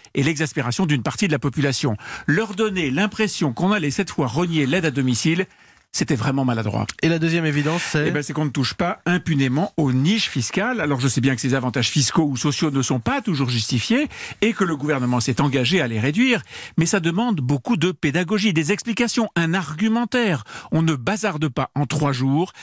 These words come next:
Speaker 1: une aide sociale qui existe depuis plus de trente ans. Ça s'appelle faire de la politique. Bon, cette fois,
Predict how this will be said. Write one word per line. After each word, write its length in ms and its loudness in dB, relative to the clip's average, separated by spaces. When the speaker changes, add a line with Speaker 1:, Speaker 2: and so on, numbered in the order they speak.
Speaker 1:
une 180 2
aide 100 0
sociale 500 -2
qui 140 -2
existe 420 0
depuis 500 0
plus 180 0
de 100 2
trente 480 0
ans. 180 0
Ça 180 0
s'appelle 420 0
faire 440 0
de 100 0
la 140 2
politique. 720 -6
Bon, 120 0
cette 180 0
fois, 180 0